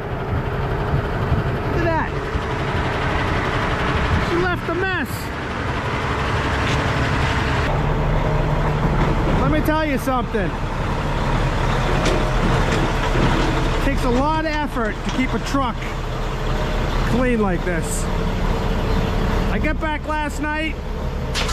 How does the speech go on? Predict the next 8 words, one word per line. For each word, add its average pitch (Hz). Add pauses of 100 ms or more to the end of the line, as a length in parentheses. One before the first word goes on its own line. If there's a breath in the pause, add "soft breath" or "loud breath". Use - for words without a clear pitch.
(1900)
five 277
o'clock. 294 (760)
I -
had 226
to 226
have 247
my 233
son 302